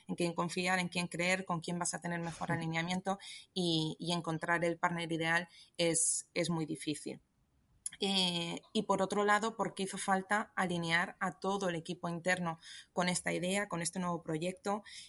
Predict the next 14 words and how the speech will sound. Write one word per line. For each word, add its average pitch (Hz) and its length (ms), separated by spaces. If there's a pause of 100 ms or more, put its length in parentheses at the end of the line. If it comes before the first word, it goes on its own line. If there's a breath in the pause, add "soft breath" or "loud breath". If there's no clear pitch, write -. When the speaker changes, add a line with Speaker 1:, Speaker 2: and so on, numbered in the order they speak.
(120 loud breath)
Speaker 1:
eh, 160 640 (960)
que 156 60
tardó 156 320
en 185 80
desarrollarse 165 840
mucho 165 380
tiempo, 240 480
eh, 151 500
te - 60
hablo 160 160
de 165 40
aproximadamente 165 680
dos 165 220
años, 220 360